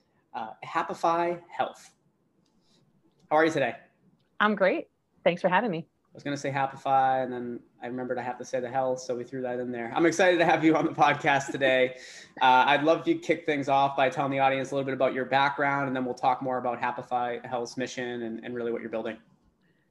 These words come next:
Speaker 2: Sure. So I'm a research psychologist by training. Um, I started off in, uh, you know, as an undergraduate psychology major, sort of really, um, stunned to learn about these sort of statistics back at that time. You know, this is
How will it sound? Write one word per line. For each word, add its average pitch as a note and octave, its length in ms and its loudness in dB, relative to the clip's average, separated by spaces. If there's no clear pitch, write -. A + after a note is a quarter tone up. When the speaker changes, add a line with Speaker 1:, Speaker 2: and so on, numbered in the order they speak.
Speaker 2:
Sure. A3+ 360 8
So G3 280 6
I'm G#3 160 4
a A3+ 60 4
research G#3 320 2
psychologist F#3+ 760 -2
by F3 140 -4
training. F#3+ 560 -2
Um, E3 480 -4
I E3+ 80 -4
started F3+ 380 4
off E3 320 2
in, D#3+ 520 -4
uh, D#3+ 120 0
you D#3 120 -2
know, E3 60 0
as D#3 80 -2
an D3+ 100 -2
undergraduate D#3+ 460 2
psychology D#3+ 480 0
major, D#3 400 -2
sort D#3 180 -10
of D3+ 60 -6
really, F3 640 0
um, D3+ 520 -2
stunned F#3+ 920 0
to F#3+ 140 2
learn F#3+ 500 2
about D#3+ 440 0
these E3+ 200 -4
sort E3+ 140 0
of D#3+ 60 -2
statistics F#3 560 -2
back E3 200 2
at - 80 -8
that D3 160 0
time. E3 300 -2
You D3 80 -4
know, D3 40 -6
this D3 140 -10
is - 220 -14